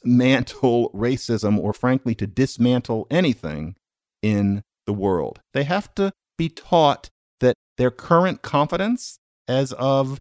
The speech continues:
being in the wake of George Floyd and their current sense of hope that they can make the world their way is unfounded. And the result will be not their disappearance, but that they will go back to exactly where they were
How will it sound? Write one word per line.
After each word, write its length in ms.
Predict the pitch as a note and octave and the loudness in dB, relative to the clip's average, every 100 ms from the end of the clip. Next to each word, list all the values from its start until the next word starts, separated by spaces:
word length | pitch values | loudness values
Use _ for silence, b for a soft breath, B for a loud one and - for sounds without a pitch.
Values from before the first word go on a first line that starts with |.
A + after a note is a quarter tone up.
| _ _ - | _ _ 2
being 220 | C#3 C#3 | 4 6
in 100 | C3+ | 4
the 80 | B2 | 4
wake 260 | B2+ C#3 | 2 0
of 120 | B2+ | -2
George 360 | G#2+ B2+ B2+ B2 | 0 2 2 0
Floyd 460 | - B2 A#2 B2+ A#2 | -4 -2 2 2 2
and 160 | G#2+ | 0
their 220 | A2 A2+ - - | 2 0 -4 -8
current 320 | - C3+ B2+ | 2 2 2
sense 240 | - C3+ B2 | 2 -2 -2
of 140 | A2+ | -2
hope 300 | B2+ C3+ - | 0 0 -2
that 120 | A2+ | -4
they 120 | A2+ | -4
can 140 | A2 A2 | -2 0
make 180 | A#2 - | 0 -2
the 80 | |
world 340 | A2+ A2+ A2+ G#2+ | -2 2 0 0
their 180 | A2+ A2 | -2 0
way 440 | A2 A2 B2+ D#3 _ _ _ _ - | 0 -2 -4 -8 _ _ _ _ -2
is 200 | C#3 - | -2 0
unfounded. 600 | D#3+ E3+ F3 E3+ C3 A#2+ | 0 0 0 0 2 4
And 120 | C#3 | 4
the 40 | |
result 360 | D3 D#3 A#3 C#4 | 2 4 2 2
will 100 | A#3+ | 0
be 160 | F#3+ F3+ | 0 0
not 240 | G#3 C#4+ | 0 -2
their 120 | G3 | -4
disappearance, 800 | F3 E3+ - F#3 C3+ E2 - - _ _ - | -2 -6 -6 -4 -4 -4 -8 -16 _ _ 0
but 160 | C#3 C#3 | 2 2
that 120 | C#3+ | 0
they 140 | E3+ | 0
will 160 | G3+ G#3+ | 0 0
go 160 | F#3 E3 | -2 -2
back 240 | D#3+ D#3+ | -2 -2
to 120 | D#3 | -2
exactly 460 | B2+ C3 D#3+ G3+ G3+ | 0 0 -2 -2 -2
where 240 | D#3+ D#3 | 0 -2
they 140 | D3 D3+ | -2 -2
were 400 | A2 F2 E2 | -2 -2 -2